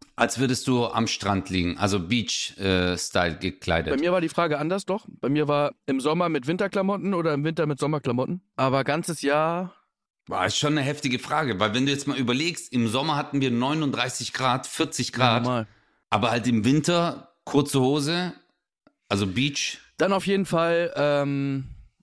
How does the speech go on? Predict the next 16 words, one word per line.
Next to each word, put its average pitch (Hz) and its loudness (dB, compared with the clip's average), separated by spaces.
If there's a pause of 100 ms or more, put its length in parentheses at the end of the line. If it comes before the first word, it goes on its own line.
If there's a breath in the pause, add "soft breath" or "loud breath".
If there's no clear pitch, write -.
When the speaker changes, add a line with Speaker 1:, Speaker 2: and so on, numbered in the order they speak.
(160)
Speaker 2:
immer 160 2
in, 139 -2
in, 131 0
äh, 117 -2
in 123 -4
kurzen 143 -2
Klamotten. 120 -2 (760)
Also 139 0
immer 151 2
in 135 0 (100)
Speaker 1:
Ja, 110 2
ich 104 -2
auch. 101 0
Ich - -14
bin 104 0
Speaker 2:
Weil, 131 0